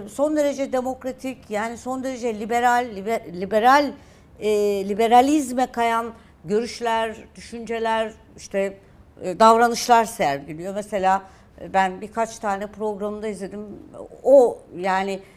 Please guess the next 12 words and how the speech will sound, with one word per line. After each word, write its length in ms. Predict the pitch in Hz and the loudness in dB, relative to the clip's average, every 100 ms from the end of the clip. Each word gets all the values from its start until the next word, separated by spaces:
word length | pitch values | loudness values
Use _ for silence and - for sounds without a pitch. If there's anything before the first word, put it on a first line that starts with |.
| _ _ - | _ _ -2
o 180 | 226 277 | 0 0
izlediğim 520 | 262 233 226 247 240 | 0 0 0 -2 -4
Meral 340 | 226 220 220 | -2 0 0
Akşener 500 | 214 - 190 196 202 | -2 -4 -4 -2 -2
böyle 260 | 185 190 202 | -2 -4 -6
sıkı 360 | 202 214 247 | -10 -12 -10
sıkıya 400 | 240 202 - 196 | -12 -12 -6 -4
bir 140 | 196 - | -4 -4
ülkücü, 580 | 196 190 190 156 190 - | -6 -6 -10 -8 -8 -8
Türk 220 | 214 - | -10 -8
milliyetçisi, 920 | 208 190 190 185 196 - 190 208 254 - - _ _ - | -6 -4 -4 -6 -14 -12 -2 0 0 -4 -20 _ _ -6
e, 400 | 190 185 185 175 | -2 0 0 -2